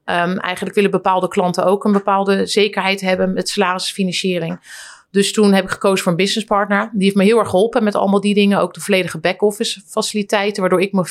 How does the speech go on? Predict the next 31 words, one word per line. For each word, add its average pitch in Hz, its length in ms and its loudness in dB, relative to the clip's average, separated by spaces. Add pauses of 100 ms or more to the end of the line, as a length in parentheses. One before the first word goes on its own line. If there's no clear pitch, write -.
puur 214 240 0
kon 202 140 -4
focussen 185 500 0
op, - 360 -4 (360)
ja, 160 200 -2
het 151 160 -12
binnenhalen 160 480 -2
van 160 140 -8
omzet. 196 440 -2 (540)
En 180 120 0
ik 185 60 0
zat 190 140 0
heel 233 180 4
erg 220 160 -2
veel 220 160 2
in 202 60 4
het 196 100 0
Rotterdamse 170 380 -4
havengebied. 226 480 0 (600)
Een 185 100 -8
redelijke 165 400 2
mannencultuur, 262 960 2
eh, 226 260 0
toen, 254 460 2
twaalf, 226 300 0
dertien 220 260 0
jaar 214 120 2
geleden 208 360 2
ook 180 140 0
nog 208 160 0
wel. 214 340 2